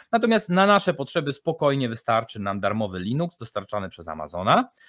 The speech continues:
Następnie musimy wybrać, y, architekturę, y, procesora, którą chcemy użyć. W A W S-ie można pracować na armach, można pracować na Intelu.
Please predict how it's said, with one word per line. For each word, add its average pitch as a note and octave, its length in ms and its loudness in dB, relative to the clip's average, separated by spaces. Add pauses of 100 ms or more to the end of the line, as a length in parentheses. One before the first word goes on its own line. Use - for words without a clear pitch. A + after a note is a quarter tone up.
(380)
Następnie A#3 420 2
musimy G#3 280 0
wybrać, F#3 520 2
y, C3+ 240 0
architekturę, D#3+ 760 2 (240)
y, - 40 -4
procesora, D3 520 0
którą F2+ 180 -10
chcemy F#2 240 -10
użyć. E2+ 400 -14 (260)
W D3 100 -14
A A#3 120 6
W B3 140 4
S-ie A3 180 2
można E3+ 300 2
pracować C#3+ 440 -2
na B2+ 140 0
armach, E3 340 2
można B2 260 -2
pracować A2+ 440 -8
na G2 100 -6
Intelu. E3+ 440 2